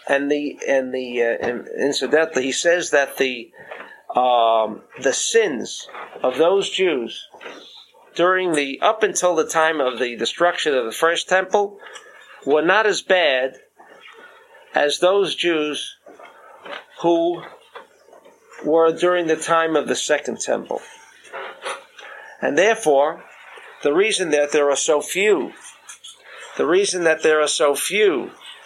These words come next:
uh, curses in the, uh,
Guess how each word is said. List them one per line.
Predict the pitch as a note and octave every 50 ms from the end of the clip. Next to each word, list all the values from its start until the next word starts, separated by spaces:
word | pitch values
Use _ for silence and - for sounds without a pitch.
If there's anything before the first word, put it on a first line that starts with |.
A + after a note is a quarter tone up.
| - - - - - - - - - - -
uh, | C#3+ C3+ B2 B2 A#2+ A#2+ A#2 A2+ A2+ A2 A2 G#2+ A2+ - - - - - -
curses | - - F#3+ G#3+ G#3+ - - E3 C#3+ - - - _ -
in | C#3+ D3+ C#3+ C3+ B2+
the, | B2 A#2+ A#2 A#2 A2+ A2+ A2+ A2
uh, | G#2+ G#2+ G#2 G#2 G#2 G2+